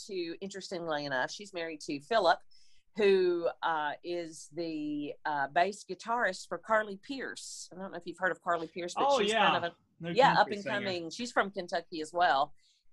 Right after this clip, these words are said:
Speaker 1: and, um, really making things happening in the country music business. And they're so excited 'cause they've just gotten to start, uh, traveling again. So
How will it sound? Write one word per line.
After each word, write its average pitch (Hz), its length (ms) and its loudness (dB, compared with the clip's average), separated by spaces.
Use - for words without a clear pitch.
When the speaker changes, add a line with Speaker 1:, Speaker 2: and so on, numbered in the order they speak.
Speaker 1:
and, 160 580 -4
um, 135 420 2
really 165 360 -2
making 196 340 -2
things 165 220 -6
happening 175 400 -2
in 151 140 -10
the 139 300 -4
country 170 260 -6
music 170 240 -4
business. 160 240 -6
And 175 100 -6
they're 190 80 2
so 220 140 6
excited 202 340 2
'cause 170 140 -4
they've 160 120 -2
just 180 180 -8
gotten - 220 2
to 151 40 -16
start, - 340 -2
uh, 131 360 -2
traveling 147 380 -2
again. 117 360 -12
So 123 380 -2